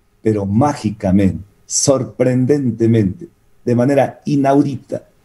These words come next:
de manera absurda, nos bajan al tercer lugar. Eso en cualquier parte del planeta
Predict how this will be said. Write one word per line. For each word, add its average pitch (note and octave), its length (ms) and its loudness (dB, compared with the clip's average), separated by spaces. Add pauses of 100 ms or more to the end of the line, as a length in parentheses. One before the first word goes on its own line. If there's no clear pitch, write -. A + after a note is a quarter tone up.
(140)
de G#2 80 0
manera C#3 680 0
absurda, F#3 880 0 (440)
nos A2 240 0
bajan A#2+ 500 0
al G#2+ 180 -2
tercer A2+ 320 0
lugar. A2 440 0 (420)
Eso E3+ 260 2
en C3+ 60 2
cualquier C3 400 -2
parte C#3 320 -2
del G2 200 -2
planeta D3 680 0